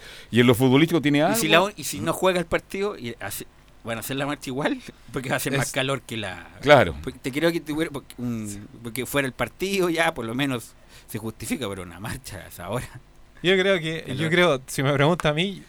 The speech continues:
Speaker 3: la, la
Speaker 2: Por-,
Speaker 3: colocaron en un lugar
Speaker 2: porque las
Speaker 3: estratégico.
Speaker 2: marchas tienen más, obviamente, gente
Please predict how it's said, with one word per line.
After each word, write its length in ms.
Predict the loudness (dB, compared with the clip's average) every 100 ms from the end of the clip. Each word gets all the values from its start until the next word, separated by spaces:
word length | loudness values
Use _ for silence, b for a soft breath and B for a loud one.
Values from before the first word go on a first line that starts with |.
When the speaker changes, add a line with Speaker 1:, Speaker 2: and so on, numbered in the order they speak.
| -8
Speaker 3:
la, 300 | 4 6 6
la 140 | 4 4
Speaker 2:
Por-, 180 | 6 6
Speaker 3:
colocaron 380 | 8 8 6
en 120 | 4 2
un 140 | 2
lugar 220 | 4 6
Speaker 2:
porque 160 | 4 4
las 180 | 4 6
Speaker 3:
estratégico. 100 | 8 6
Speaker 2:
marchas 220 | 6 0
tienen 420 | 0 0 2 0 0
más, 400 | 0 0 -2 -12 -12
obviamente, 580 | -8 -4 -4 -6 -6 -8
gente 580 | -6 -4 -4 -4 -6